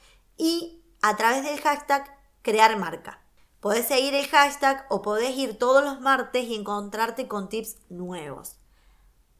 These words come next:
Los viernes estoy haciendo publicaciones de cómo podés obtener visibilidad a partir de diferentes estrategias. Anda los viernes. Los sábados publico un minuto del podcast, pero para que después vengas y escuches el podcast completo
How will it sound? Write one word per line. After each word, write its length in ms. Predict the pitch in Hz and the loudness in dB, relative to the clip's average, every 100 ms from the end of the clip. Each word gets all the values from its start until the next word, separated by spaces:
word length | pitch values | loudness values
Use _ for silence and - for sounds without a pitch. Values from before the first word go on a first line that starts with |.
| _ | _
Los 180 | 262 254 | 0 2
viernes 600 | 277 311 330 339 254 - - | 4 4 4 0 -2 -4 -8
estoy 220 | 208 269 | -8 -2
haciendo 320 | 262 269 277 | -2 -2 -8
publicaciones 760 | 247 214 202 202 190 208 220 262 | -4 -4 -2 -4 -2 -4 -4 0
de 140 | 220 | -2
cómo 320 | 214 269 285 277 | 0 -2 0 0
podés 280 | 220 226 254 | 0 0 -2
obtener 420 | 202 196 202 208 | -4 -4 -4 -4
visibilidad 840 | 262 269 285 240 180 180 202 - - | -4 -4 -6 -6 -4 2 2 2 -2
a 160 | 190 | 0
partir 300 | 196 196 247 | 0 0 -2
de 160 | 269 262 | 0 0
diferentes 540 | 190 196 196 214 233 | -2 -6 -8 -8 -8
estrategias. 760 | 196 - 185 240 208 - - - - _ - _ _ 202 196 | -8 -12 -4 -2 -2 -10 -14 -20 -20 _ -20 _ _ -14 -12
Anda 400 | - 170 170 185 | -8 -10 -6 -2
los 120 | 196 226 | -2 2
viernes. 460 | 285 240 - - - _ - - - | 2 2 -2 -16 -20 _ -20 -20 -6
Los 240 | 262 269 269 | 6 6 6
sábados 540 | 320 320 330 294 220 | 4 4 4 2 -2
publico 380 | - 214 220 285 | -2 -2 -2 -4
un 40 | |
minuto 300 | 233 214 233 | -4 -6 -4
del 240 | 220 196 190 | -2 -2 -2
podcast, 580 | 190 175 - - - _ - _ _ | -4 -4 -8 -10 -10 _ -20 _ _
pero 300 | 226 220 220 | 4 4 2
para 220 | 196 190 | 0 -2
que 100 | 196 | -2
después 280 | 208 208 285 | -6 -2 0
vengas 500 | 277 269 220 220 - - | 2 0 0 -2 -4 -8
y 80 | |
escuches 400 | 202 - 247 262 | -10 -6 -6 -6
el 160 | 208 196 | -6 -6
podcast 440 | 214 214 208 220 | -4 -4 -2 -8
completo 840 | - 185 170 220 214 214 185 196 - | -8 -10 -6 -2 -2 -2 -12 -12 -16